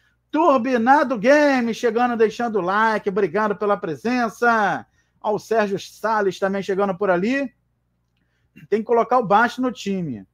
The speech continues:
na zaga ou na lateral. Também é uma opção, ô, ô, Sérgio. Tem toda a razão. Muita gente não sabe. O Bastos, ele joga pelo, pelo lado direito e pelo lado esquerdo, na zaga,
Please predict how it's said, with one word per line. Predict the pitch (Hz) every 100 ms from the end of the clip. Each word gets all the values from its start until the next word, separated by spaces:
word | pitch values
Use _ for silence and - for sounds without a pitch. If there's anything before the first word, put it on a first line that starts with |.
| -
na | 170
zaga | 156 143 208 220 214 233 - _ _
ou | - 214
na | 226 208
lateral. | 220 220 240 196 170 262
Também | - 269 233 226 247
é |
uma | 254 262
opção, | 254 269 - 269 254 247
ô, | 233 214 226
ô, | 190
Sérgio. | - 214 170 147 139
Tem | 220
toda | 226 240 269
a |
razão. | 254 202 226 254 214 - _ _ -
Muita | 220 269
gente | 240 254 254
não | 277
sabe. | 254 - 208 156 170
O |
Bastos, | 151 202 269 247 - 156 - -
ele | 190 226 208
joga | 151 240 269
pelo, | - 247 240 214 180 _ - -
pelo | 226 220
lado | 202 214
direito | 180 175 208 226
e |
pelo | 285 294
lado | 320 330
esquerdo, | - 240 254 240 143
na | 156 208
zaga, | 165 190 214 254 233 277